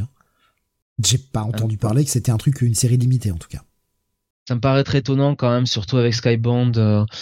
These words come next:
Speaker 2: Robert Kirkman derrière tout ça, que, ben, en fait, euh, on prend, euh, Daniel Warren Johnson juste pour, euh, pour une mini.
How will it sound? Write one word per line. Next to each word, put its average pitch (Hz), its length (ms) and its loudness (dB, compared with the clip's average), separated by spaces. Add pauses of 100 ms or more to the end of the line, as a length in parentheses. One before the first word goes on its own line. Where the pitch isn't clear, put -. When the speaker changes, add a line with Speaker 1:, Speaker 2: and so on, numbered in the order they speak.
(140)
Speaker 2:
Robert 113 360 0
Kirkman 120 380 -2
derrière 110 380 0
tout 113 140 -8
ça, 123 300 -2
que, 120 160 -6
ben, 110 200 -2
en 104 220 -2
fait, 123 300 -4
euh, 104 80 0
on 98 160 0
prend, 117 400 2
euh, 98 60 -2 (400)
Daniel 113 240 4
Warren 117 240 2
Johnson 120 380 0
juste 123 340 -4
pour, 117 280 0
euh, 101 180 2 (120)
pour 110 200 0
une 110 80 6
mini. 117 360 6